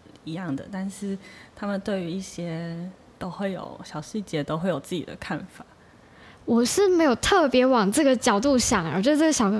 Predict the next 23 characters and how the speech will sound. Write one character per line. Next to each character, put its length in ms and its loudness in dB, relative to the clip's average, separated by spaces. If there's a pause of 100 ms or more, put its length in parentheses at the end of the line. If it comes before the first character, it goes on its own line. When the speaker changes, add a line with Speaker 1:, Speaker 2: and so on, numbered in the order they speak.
(140)
Speaker 2:
角 120 2
度 160 4
蛮 180 2
好 240 2
的。 260 -4 (360)
但 180 -2
是 440 2 (400)
你 260 0
看 400 0 (280)
一 160 0
个 420 0 (360)
不 140 2
完 240 2
整 160 0
的 100 0
东 260 0
西， 540 -2 (380)
每 160 0
个 100 0
人 100 2
都 120 2
会 200 4
有 160 2